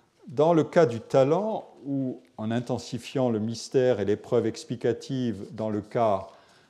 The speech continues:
du génie, euh, l'attribution d'un pouvoir causal à des capacités qu'on ne peut pas spécifier a priori, mais dont on soupçonne la présence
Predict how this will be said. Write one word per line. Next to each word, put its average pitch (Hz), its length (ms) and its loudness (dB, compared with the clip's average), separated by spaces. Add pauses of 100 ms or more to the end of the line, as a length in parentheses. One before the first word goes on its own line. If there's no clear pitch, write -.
(140)
du 95 140 -10
génie, 139 600 -2 (440)
euh, 107 280 0 (220)
l'attribution 156 640 -2
d'un 110 120 2
pouvoir 135 440 2
causal 127 720 4
à 120 100 -8
des 120 140 -4
capacités 123 640 -2
qu'on 113 140 -6
ne 101 60 -6
peut - 160 -2
pas 180 160 -2
spécifier - 880 -6
a 120 80 -2
priori, 123 680 -2 (680)
mais 135 140 0
dont 139 200 -2
on 123 80 -4
soupçonne 120 600 0
la 113 80 2
présence 123 840 -2